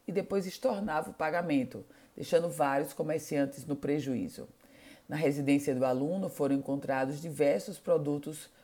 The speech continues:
frutos exatamente desse modus operandi dele. Com as primeiras do dia, Ana Ruth Dantas, desejando a você um ótimo dia,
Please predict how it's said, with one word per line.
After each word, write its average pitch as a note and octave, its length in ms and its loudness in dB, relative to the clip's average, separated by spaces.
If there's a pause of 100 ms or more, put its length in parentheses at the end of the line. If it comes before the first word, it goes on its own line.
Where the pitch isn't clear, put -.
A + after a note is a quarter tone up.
frutos G3 640 -4
exatamente F#3 880 -4 (300)
desse D#3+ 280 2
modus C#3 480 4
operandi C3 500 2
dele. A#2 360 -4 (1040)
Com A3 80 8
as A3 160 6
primeiras F#3+ 520 2
do G#3 100 0
dia, F3 460 8 (400)
Ana D#3+ 220 6
Ruth D3+ 240 2
Dantas, C#3+ 580 6
desejando D#3+ 520 2
a - 20 2
você F3 440 2
um E3 180 0
ótimo D3+ 360 6
dia, D#3+ 460 4